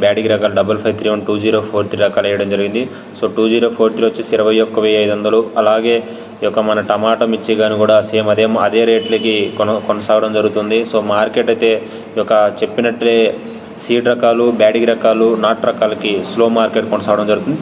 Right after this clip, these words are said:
తేజ కొంచెం మొమెంట్గా కొంచెం దూసుకొని పోయే విధంగా అయితే కొనసాగడం జరుగుతుంది. So, ఫ్యూచర్లో మనకి మార్చి నుంచి ఇంకా బాగా ఆర్డర్లు వచ్చే అవకాశం ఉందని ఇంటెలిజెన్స్ రిపోర్ట్స్ కూడా మనకి ఇవ్వడం జరిగింది. విజ్రోస్ లైఫ్ అనాలిసిస్ కూడా అభిప్రాయపడడం జరిగింది.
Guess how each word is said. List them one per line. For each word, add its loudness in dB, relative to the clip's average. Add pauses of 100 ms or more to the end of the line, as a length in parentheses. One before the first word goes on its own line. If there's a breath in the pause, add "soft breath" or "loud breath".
(100)
తేజ 2 (220)
కొంచెం -2 (100)
మొమెంట్గా 2 (420 loud breath)
కొంచెం -2
దూసుకొని 0
పోయే 4
విధంగా 0
అయితే -4 (120)
కొనసాగడం -2
జరుగుతుంది. -2 (340)
So, 0 (120)
ఫ్యూచర్లో 2
మనకి -2 (160)
మార్చి 0
నుంచి -2
ఇంకా 2 (140)
బాగా 4 (120)
ఆర్డర్లు 0
వచ్చే 0
అవకాశం 0
ఉందని 0
ఇంటెలిజెన్స్ 0
రిపోర్ట్స్ -2
కూడా 4
మనకి -4
ఇవ్వడం -2
జరిగింది. -2
విజ్రోస్ 0 (880 loud breath)
లైఫ్ 2
అనాలిసిస్ -2
కూడా 4 (640)
అభిప్రాయపడడం 0
జరిగింది. 0